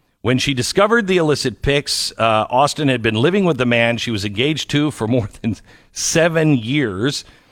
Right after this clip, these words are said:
The couple shared an Apple iCloud account that, uh, allowed messages to be sent to the man's phone, but also go to Austin's iPad.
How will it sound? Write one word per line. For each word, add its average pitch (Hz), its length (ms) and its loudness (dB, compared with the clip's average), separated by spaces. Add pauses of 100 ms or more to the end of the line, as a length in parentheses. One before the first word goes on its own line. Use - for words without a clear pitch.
(160)
The - 100 -4
couple 151 300 0
shared 139 540 0
an 117 260 0
Apple 135 300 -2
iCloud 127 500 2
account 104 420 -2
that, 107 260 0
uh, 107 200 0
allowed 117 320 2
messages 131 460 0
to 107 100 -6
be 104 100 -4
sent 127 300 -2
to 120 40 -8
the 117 80 -6
man's 110 300 0
phone, 143 440 2
but 123 120 0
also 123 420 0
go 110 260 -2
to 127 200 -6
Austin's 98 400 -4
iPad. 120 560 0